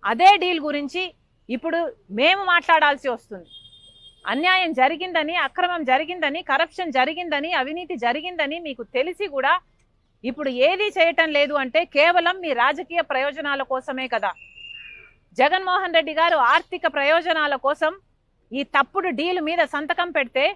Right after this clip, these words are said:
చంద్రబాబు గారు ఆయన రాజకీయ ప్రయోజనాల కోసం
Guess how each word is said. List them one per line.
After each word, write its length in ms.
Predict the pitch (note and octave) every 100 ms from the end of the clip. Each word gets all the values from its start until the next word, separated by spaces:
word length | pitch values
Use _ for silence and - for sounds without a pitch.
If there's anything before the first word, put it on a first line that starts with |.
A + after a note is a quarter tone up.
| _ _ _ _ _ _ _ _ _
చంద్రబాబు 480 | B3+ D#4+ E4+ F4+ E4+ D4
గారు 200 | D#4 F#4+ F#4 _ _ _ _ _ _ _ F#3+ C#4+
ఆయన 200 | G4+ G#4 D4+ - G#3+
రాజకీయ 420 | D4+ F4 F4+ F4+ D#4+
ప్రయోజనాల 560 | D#4 D#4+ E4 D#4 D4 C#4 C4+
కోసం 260 | C4+ E4